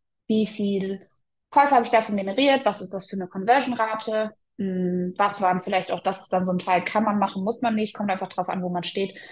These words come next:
Ads auswerten, das ist dann wieder, da setzt man dann praktisch nochmal an, ne? Also wie viele Leute sind auf meine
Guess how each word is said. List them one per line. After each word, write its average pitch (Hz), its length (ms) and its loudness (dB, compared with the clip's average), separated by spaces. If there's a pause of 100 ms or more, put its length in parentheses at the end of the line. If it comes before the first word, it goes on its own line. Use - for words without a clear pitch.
(1200)
Ads 220 200 0
auswerten, 254 720 2
das 196 220 -4
ist - 80 -12
dann 185 180 0
wieder, 190 160 4
da 196 160 6
setzt 214 180 6
man 226 120 6
dann 208 100 6
praktisch 233 300 2
nochmal 240 400 8
an, 247 360 4
ne? 220 100 0 (160)
Also 190 420 -2
wie 202 240 -10
viele 202 160 0
Leute 196 220 0
sind 196 120 -10
auf 180 100 -6
meine 190 460 -8